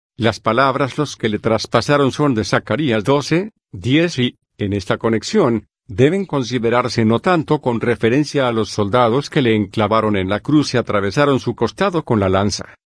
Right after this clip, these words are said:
sino con referencia a los judíos a quienes Pedro acusó de ese crimen, Hechos dos, veintitrés y treinta y seis, cinco, treinta, y quienes habían clamado: "Su sangre sea sobre nosotros y sobre nuestros hijos",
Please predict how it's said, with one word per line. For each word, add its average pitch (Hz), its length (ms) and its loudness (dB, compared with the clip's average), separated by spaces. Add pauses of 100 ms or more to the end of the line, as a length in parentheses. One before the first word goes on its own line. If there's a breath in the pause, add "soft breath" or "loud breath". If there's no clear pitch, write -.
sino 117 360 0
con 117 200 0
referencia 131 720 0
a 120 60 -2
los 107 200 -2
judíos 120 640 -2
a 120 80 -6
quienes 165 460 0
Pedro 110 400 0
acusó 110 440 -2
de 113 140 2
ese 104 220 -2
crimen, 101 400 -6 (240)
Hechos 110 400 -2
dos, 123 420 -2 (220)
veintitrés 120 800 -2
y 110 80 -4
treinta 107 380 0
y 98 80 -2
seis, 98 560 -4 (200)
cinco, 131 680 0 (220)
treinta, 127 580 0 (180)
y 123 140 -2
quienes 160 460 0
habían 113 380 0
clamado: 101 600 -2 (160)
"Su - 260 -2
sangre 117 420 0
sea 113 300 2
sobre 110 320 0
nosotros 139 600 -2
y 120 80 2
sobre 110 320 0
nuestros 113 480 0
hijos", 131 480 -4